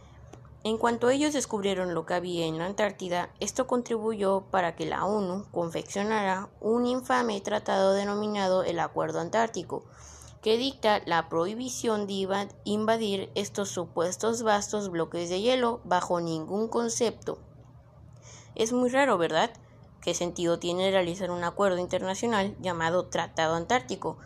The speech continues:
donde está totalmente prohibido entrar allí?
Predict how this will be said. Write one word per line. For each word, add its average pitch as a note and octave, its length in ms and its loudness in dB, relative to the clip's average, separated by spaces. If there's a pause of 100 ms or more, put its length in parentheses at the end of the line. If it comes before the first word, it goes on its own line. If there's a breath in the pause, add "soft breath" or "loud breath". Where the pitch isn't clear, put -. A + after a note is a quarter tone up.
(400 loud breath)
donde F#3+ 180 0
está E3+ 220 -4
totalmente B3+ 840 4
prohibido A#3 640 -2 (520)
entrar E3+ 380 0
allí? G3+ 380 -2